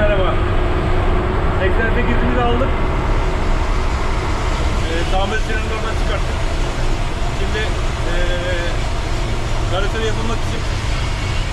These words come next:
bir süre bekleyecek bu araç. O yüzden yeni yuvasına götürüyoruz arabayı. Arabada küçük bir sürtme sesi var. Arkada, e, sanırım, ay dur.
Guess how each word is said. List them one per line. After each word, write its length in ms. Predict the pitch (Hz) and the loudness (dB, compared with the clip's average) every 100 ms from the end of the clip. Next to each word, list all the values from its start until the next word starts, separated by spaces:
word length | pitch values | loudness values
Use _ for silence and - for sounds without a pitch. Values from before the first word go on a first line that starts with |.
| - | -2
bir 60 | |
süre 180 | - 220 | -2 0
bekleyecek 300 | - 208 226 - | 0 -2 -2 -2
bu 40 | 185 | 0
araç. 180 | 160 151 - - - - - - - - - 127 | -2 0 -2 0 0 0 0 0 -2 -2 -2 -2
O 40 | |
yüzden 240 | 127 208 214 - - - - - - - - - | 0 0 -2 -2 -4 -4 -4 -2 -4 -2 -2 0
yeni 120 | 180 220 | 0 0
yuvasına 340 | 262 262 220 | 0 0 0
götürüyoruz 360 | 196 190 175 165 | 0 0 -2 -2
arabayı. 320 | 156 156 - - - - - - - - - - - - - - - 165 | -2 -2 -2 -2 -2 -2 -2 -2 -2 -2 -2 -2 -2 -2 0 0 0 0
Arabada 400 | 202 214 220 220 - - - - - - | 0 0 0 -2 -2 -4 -2 -2 -2 -2
küçük 280 | 214 240 226 | -2 0 0
bir 60 | |
sürtme 280 | 220 220 233 | 0 0 -2
sesi 260 | 226 220 214 | -2 -2 0
var. 100 | 185 | 0
Arkada, 420 | 170 170 190 196 | 0 -2 -2 0
e, 460 | 180 165 165 165 165 | 0 -2 -2 -2 -2
sanırım, 280 | 180 196 202 202 - - - - - - - - - - | -2 0 0 -2 -2 -2 0 0 0 -2 -2 -2 -2 -2
ay 120 | 151 151 | -2 -2
dur. 80 | 135 | -2